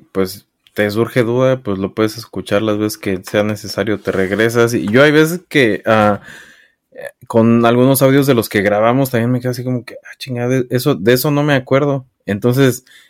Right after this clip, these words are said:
aparte de que hago la edición, todavía me tengo que regresar y, y, este, cachar todavía ahí alguno que otro tip que se me fue en el momento y que queda ahí, este,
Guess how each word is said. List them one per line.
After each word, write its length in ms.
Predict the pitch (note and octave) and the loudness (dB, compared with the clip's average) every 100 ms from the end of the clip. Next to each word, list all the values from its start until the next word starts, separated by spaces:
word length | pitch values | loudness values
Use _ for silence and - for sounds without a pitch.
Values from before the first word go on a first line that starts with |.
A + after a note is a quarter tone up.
| _ | _
aparte 420 | A2 - C3+ C#3+ E3 | -2 2 0 2 2
de 140 | D#3 | 2
que 460 | B2 A2+ A2 G#2+ - | 2 2 4 2 2
hago 240 | A#2+ C3+ | 2 4
la 160 | C3 A#2+ | 4 4
edición, 680 | G2+ G2+ A#2+ C#3+ G3+ B3+ _ | 2 -2 -2 -2 -4 -10 _
todavía 280 | A#2 A#2 B2 | 4 6 4
me 140 | A#2+ | 2
tengo 180 | A#2 A#2 | 2 0
que 120 | A#2 | -2
regresar 580 | F#2+ F#2 F#2+ - A2 A2+ | -2 -2 -2 0 0 0
y, 300 | G#2+ F#2+ F#2 | -2 -4 -6
y, 600 | - G2 G2 G2 F#2+ F#2+ | -8 -6 -4 -4 -6 -4
este, 320 | F#2 - F#2+ - | -4 -4 -6 -2
cachar 420 | G2 - G#2 G#2 | -4 0 -2 0
todavía 400 | G#2+ G#2 G#2 G#2 | 0 2 2 2
ahí 240 | G#2 G#2+ | 2 0
alguno 420 | G#2 G#2 G#2+ G#2 | 0 -2 -4 -4
que 120 | G2 G#2 | -4 -4
otro 240 | A2+ G2+ | -4 -4
tip 240 | A2 A2 _ | -2 -4 _
que 140 | G#2 | -8
se 100 | - | -6
me 160 | F#2+ E2+ | -4 -4
fue 300 | - G#2 D3+ - | -2 -2 -4 -10
en 140 | G2 | -6
el 80 | F#2+ | -2
momento 500 | G2 G2+ A2 D3+ D3+ _ _ _ _ _ | 0 -2 -4 -8 -14 _ _ _ _ _
y 140 | - F#2+ | -12 -8
que 160 | F#2+ | -6
queda 240 | - G#2+ G#2 | 0 2 4
ahí, 440 | G#2 G#2+ G#2 G2+ | 2 2 0 0
este, 600 | F#2+ - - E2+ E2 - | -2 -4 -8 -6 -6 -8